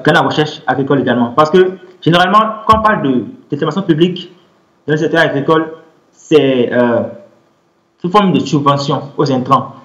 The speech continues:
C'est-à-dire, les gouvernements allouent des, des montants spécifiques, peut-être, euh, à l'acquisition de matériel ou soit à l'acquisition d'intrants. Donc, généralement,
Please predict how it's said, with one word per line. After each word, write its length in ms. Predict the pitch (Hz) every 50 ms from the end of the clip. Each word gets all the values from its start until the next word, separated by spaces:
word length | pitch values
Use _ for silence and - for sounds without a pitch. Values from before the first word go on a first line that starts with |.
| _ _
C'est-à-dire, 540 | - 135 156 - - 139 160 165 170 175 147
les 160 | 127 123 120
gouvernements 680 | 113 113 135 139 151 147 151 160 165 175 180 190 - - - - - - _ _ _ _ _ _
allouent 440 | - 139 147 156 165 165 170 170 147
des, 520 | 131 131 120 113 113 110 101 110 110 - - - -
des 140 | - - 123
montants 500 | 123 135 135 135 - 165 165 185 180 - - - - _ _ _ _
spécifiques, 600 | - _ 160 147 156 151 143 - 180 180 175 - - - - _ _ _ _ _
peut-être, 360 | _ - 151 170 175 175 175 - - - - - -
euh, 440 | 131 135 127 123 120 - - - - -
à 80 | -
l'acquisition 380 | 175 170 - - 151 143 165 160
de 60 | 139
matériel 680 | 127 131 131 127 147 143 135 139 156 160 160 156 - - - - - - _ _ _ _ _ _ _ _ _ _ _ _ _ _ _ _ _ _ _ _ _ _ _ _ _ _ _ _ _ _ _ _ _ _ _
ou 220 | 156 180 185 180
soit 240 | 180 180 185 175 175 175 - - - -
à 240 | - - 151 143 165
l'acquisition 400 | 165 156 143 151 147 143 143 156
d'intrants. 360 | 131 131 127 127 - 143 131
Donc, 200 | 123 139 160 175 175 - - - - - _ _
généralement, 440 | - 143 147 165 175 175 185 208